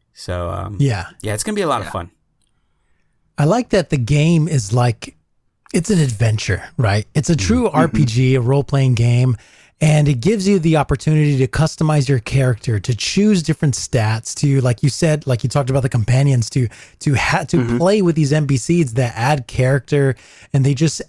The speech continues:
Speaker 2: add just this level of depth that just makes for a more enjoyable experience. And, and, uh, the writing, the writing is really fun.
Speaker 3: It's
Speaker 2: Like, it's super
Speaker 3: top-notch,
Speaker 2: exciting.
Speaker 3: yeah.
Speaker 2: Yeah. Because y-, you have all these dialogue options,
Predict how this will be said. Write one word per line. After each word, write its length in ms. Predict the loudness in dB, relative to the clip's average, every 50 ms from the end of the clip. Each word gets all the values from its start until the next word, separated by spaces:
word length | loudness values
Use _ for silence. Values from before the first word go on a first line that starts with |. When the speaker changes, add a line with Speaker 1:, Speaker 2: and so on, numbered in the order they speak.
| _ -2
Speaker 2:
add 440 | 0 0 2 2 2 0 -2 -2
just 260 | -2 -2 -4 -2 -2 -2
this 200 | -4 -2 0 0
level 340 | 2 2 2 2 2 0 0
of 180 | -2 -4 -4
depth 420 | -2 0 0 0 0 -4 _ -14 -20 _ _ -20 -20 -20 _ _
that 400 | -2 0 2 2 0 -2 -4 -4
just 260 | -2 -2 -2 -2 0 0
makes 380 | 2 2 2 2 0 -2 -6
for 200 | -4 0 0 2 2
a 20 |
more 320 | 2 2 2 2 2 0
enjoyable 640 | 0 0 0 0 0 0 0 2 2 2 2 0 0 -2
experience. 840 | -2 -4 -6 -6 -4 0 0 2 2 0 -2 -2 -4 -6 -8 -10 -12 -18 -20 _ _ _ _ _ _ _ _ -2
And, 320 | 0 2 2 2 0 -2 _ _ _ _ _ _ _ -2
and, 280 | 0 2 2 4 4 2
uh, 200 | 2 2 2 2
the 160 | 2 0 0
writing, 640 | 2 0 -2 -2 0 0 0 0 -2 -2 -4 -12 -20 _ _ _ -4
the 100 | -2 0
writing 400 | 0 0 0 2 2 2 4 2
is 320 | 2 0 -2 -4 -6 -2 -2
really 220 | -2 0 0 -2
fun. 400 | -4 -2 _ -2 -2 -2 -2 -4 -8 _ _ _ _ _ _ _ _ _ _ -8
Speaker 3:
It's 100 | -4 -2
Speaker 2:
Like, 140 | 0 0 0
it's 140 | 0 0 0
super 200 | 0 0 0 2
Speaker 3:
top-notch, 100 | 0 0
Speaker 2:
exciting. 520 | 0 -2 -2 -2 0 2 2 2 2 2 2
Speaker 3:
yeah. 60 | 2 2
Speaker 2:
Yeah. 240 | 2 0 -2 -6 -10 -14 -18 -20 -20 _ _ _
Because 260 | -2 0 0 0 0 -2
y-, 100 | -2 -2
you 200 | 0 2 2 4
have 260 | 4 2 2 2 2 0
all 100 | 0 0
these 160 | 0 0 0
dialogue 540 | 0 0 0 2 2 2 2 2 2 2 0
options, 680 | 0 0 -2 -4 -6 -4 -2 0 2 2 2 0 -2